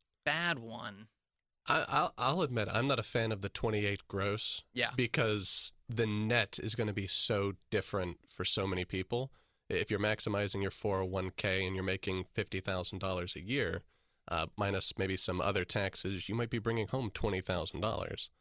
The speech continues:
Speaker 2: But if you're doing twenty-eight percent to fifty grand, what is that, four grand a
Speaker 1: Mm-hmm.
Speaker 2: month? Something like that, or four grand a year? I don't, yeah, yeah, four grand. Um, uh, that's gonna be mismatched relative to what your actual take home is.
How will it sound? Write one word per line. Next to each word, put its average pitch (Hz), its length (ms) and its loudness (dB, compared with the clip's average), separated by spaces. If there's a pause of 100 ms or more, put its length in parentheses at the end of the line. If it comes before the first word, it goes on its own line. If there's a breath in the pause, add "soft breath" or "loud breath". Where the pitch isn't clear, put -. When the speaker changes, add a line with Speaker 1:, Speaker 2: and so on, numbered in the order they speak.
(420)
Speaker 2:
But 98 100 2
if - 100 -6
you're 101 80 4
doing 98 240 4
twenty-eight 101 420 -2
percent 98 400 -2
to - 80 -4
fifty 95 400 -2
grand, 101 420 0
what 107 120 -4
is 104 140 -4
that, 98 240 -8
four 120 560 -2
grand 131 340 2
a 135 40 0
Speaker 1:
Mm-hmm. 127 60 -2
Speaker 2:
month? 123 420 0
Something 135 280 -2
like 131 160 -4
that, 127 160 0
or - 60 -2
four 123 200 -2
grand 120 260 0
a 117 60 -2
year? 117 160 0
I 113 100 -2
don't, - 160 -6 (500)
yeah, 110 140 2 (200)
yeah, 113 140 2
four 120 140 0
grand. 113 220 0 (560 loud breath)
Um, 92 420 -2 (160)
uh, 107 120 0
that's 107 200 2
gonna 110 120 2
be 104 100 4
mismatched 101 580 0
relative 92 340 0
to - 60 -6
what 95 140 0
your 90 140 0
actual - 280 -4
take 113 300 -2
home - 260 -6
is. - 300 -8